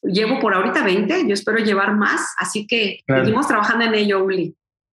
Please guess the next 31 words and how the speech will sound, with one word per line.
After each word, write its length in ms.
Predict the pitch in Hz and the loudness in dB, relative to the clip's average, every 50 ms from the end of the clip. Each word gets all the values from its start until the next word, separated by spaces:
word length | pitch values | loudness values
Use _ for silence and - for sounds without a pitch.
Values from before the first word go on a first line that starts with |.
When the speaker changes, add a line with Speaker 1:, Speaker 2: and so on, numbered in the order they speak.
| _ _ - - - - - | _ _ -14 -12 -10 -2 0
Speaker 2:
Oye, 260 | 156 180 180 180 190 | 2 2 2 2 2
y 320 | - 175 180 170 175 175 | 2 0 0 0 2 0
fíjate, 480 | 190 - 196 214 202 185 - - - 170 | 0 0 0 0 0 0 -2 0 0 0
ese 180 | 185 - 254 240 | 0 2 0 0
punto 240 | - 202 190 180 | 2 0 2 2
es 80 | 185 170 | 2 2
muy 100 | 180 185 | 2 2
importante. 540 | 190 180 - 151 147 147 165 170 165 151 156 | 2 2 2 0 2 2 0 0 0 0 0
Entonces, 240 | 147 180 214 - - | 0 0 -2 -4 -4
Ponle 320 | - 233 254 262 254 233 | -2 0 0 2 2 0
Play 480 | - - 185 190 196 196 - - - _ - | 0 0 0 0 0 -2 -4 -8 -14 _ -12
no 320 | 127 120 117 139 147 160 | -8 -6 -2 0 0 0
es 80 | 175 175 | 0 -2
solo 360 | - - 143 143 143 139 131 | 0 0 0 2 2 0 0
para 220 | - 123 113 110 | 0 0 0 0
distribuidores, 680 | 104 107 107 - - 123 135 143 165 180 214 202 180 180 | 0 -2 -4 -4 -4 -2 0 0 0 0 0 -2 -2 -4
Ponle 320 | - - 139 143 156 175 175 | -4 -4 -2 0 0 0 -2
Play 300 | 175 - - 165 151 - | -2 -2 -2 -2 0 0
también 340 | 139 120 120 127 127 131 156 | -2 -2 0 -2 -2 -2 -2
es 100 | 151 - | -4 -2
para, 400 | - 139 120 113 110 - - - - - _ - | -2 0 2 2 0 -2 -4 -10 -14 -18 _ -4
para 320 | - 110 107 107 101 110 127 | 0 2 2 2 2 2 0
gente 420 | - - 135 175 185 180 170 147 | -2 -2 0 0 0 0 0 0
nueva 440 | 131 135 143 143 135 147 185 240 233 - - - - - - | 2 2 2 2 2 0 0 -2 -4 -10 -14 -18 -20 -12 -6
y, 200 | 143 147 143 - - | -2 -2 -2 -2 -4
y 240 | 156 143 131 - - | -6 -6 -6 -6 -2
terminan 580 | - 135 123 139 151 185 214 214 220 214 190 147 | -2 0 2 2 2 2 2 2 2 2 2 2
ahí 180 | 143 139 143 | 2 2 2
de 140 | 147 160 156 | 2 0 0
convencerse, 680 | 147 131 120 117 117 117 117 - 135 131 - - 98 | 0 0 0 2 0 0 0 0 0 0 0 -2 -4
¿no? 300 | 95 107 147 - - _ | -4 -4 -4 -6 -8 _